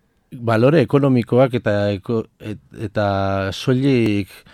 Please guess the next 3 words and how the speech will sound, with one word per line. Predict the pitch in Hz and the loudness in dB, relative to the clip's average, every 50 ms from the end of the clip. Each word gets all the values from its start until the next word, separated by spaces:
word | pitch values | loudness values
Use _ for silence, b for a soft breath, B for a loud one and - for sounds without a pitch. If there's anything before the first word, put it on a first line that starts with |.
| B B B B B | B B B B B
errentagarriak | - 113 110 120 135 135 - 123 113 110 107 101 107 107 104 101 - - - - - | -6 -2 0 2 2 2 2 2 2 2 2 0 0 0 -2 -2 -4 -10 -20 -20 -18
dituela | 117 104 110 101 - 113 107 104 101 101 101 101 101 98 98 98 98 95 95 95 95 92 90 b b b b b b b b b | -8 -6 -6 -4 -4 -2 -2 -2 0 -2 -2 -2 -2 -2 -2 -2 -4 -4 -4 -6 -6 -8 -10 b b b b b b b b b
oinarrietan. | - 123 110 110 113 110 104 101 98 95 - 113 107 101 92 | -10 -6 -4 -2 -2 -2 -2 -2 -2 -2 -2 -2 -2 -2 -4